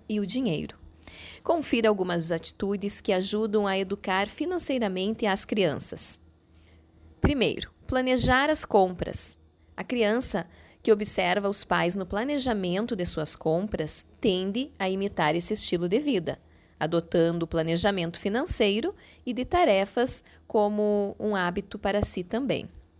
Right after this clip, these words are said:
Faça lista de compras e, quando estiver com a criança no mercado, procure se manter fiel à lista e ao planejamento realizado. Dois,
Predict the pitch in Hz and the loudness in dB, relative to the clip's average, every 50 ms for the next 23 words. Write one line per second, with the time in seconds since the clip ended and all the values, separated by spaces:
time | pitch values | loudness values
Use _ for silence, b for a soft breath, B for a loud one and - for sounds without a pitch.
0 | _ _ _ - _ _ _ - - - - 190 175 - - 185 175 185 190 190 | _ _ _ -20 _ _ _ -20 -8 0 0 2 2 2 2 0 2 2 0 0
1 | - 165 156 151 - - - 165 170 185 202 240 - 254 247 247 - - - B | 0 -2 -2 -4 -6 -2 0 2 2 2 2 2 2 2 2 2 2 0 -2 B
2 | B B B B 196 - - 220 220 247 277 277 - - 247 220 202 180 175 175 | B B B B -6 2 4 4 4 4 2 0 0 0 0 2 2 2 2 0
3 | - 175 160 - - 156 160 160 165 175 180 - 170 156 151 151 147 147 - - | -2 -6 -8 -6 -4 -2 -2 0 -2 -2 -4 -4 -6 -6 -6 -6 -8 -8 -8 -6
4 | - 185 185 190 180 170 160 156 - B B B B B B - 349 349 - - | -4 -2 0 0 -2 -2 -4 -8 -10 B B B B B B -2 -2 0 4 4
5 | 427 440 415 - - 330 320 254 240 - 247 214 220 - - 214 185 170 170 165 | 6 6 6 4 0 0 -2 -4 -2 0 0 -2 -2 -2 -6 -4 0 0 2 4
6 | 180 202 240 262 - - 220 226 208 175 170 165 160 - - - - 151 - _ | 4 4 2 0 -2 -4 -2 -2 -2 -2 -2 -2 -2 -2 -4 -4 -6 -12 -14 _
7 | - 185 175 160 160 - 190 175 190 226 254 269 254 233 202 185 175 180 - 240 | -6 -2 -2 -2 -2 -2 -2 -2 -2 -2 -2 -2 -2 -2 -2 -2 -2 -4 -4 -2
8 | 233 240 220 233 240 247 196 170 135 - - - - - - _ _ _ _ b | -2 0 0 0 0 0 0 -2 -4 -4 -6 -10 -16 -20 -20 _ _ _ _ b
9 | b b b b b b b b b b 180 180 165 151 - - - - - - | b b b b b b b b b b 0 2 2 2 2 0 -2 -2 -2 -4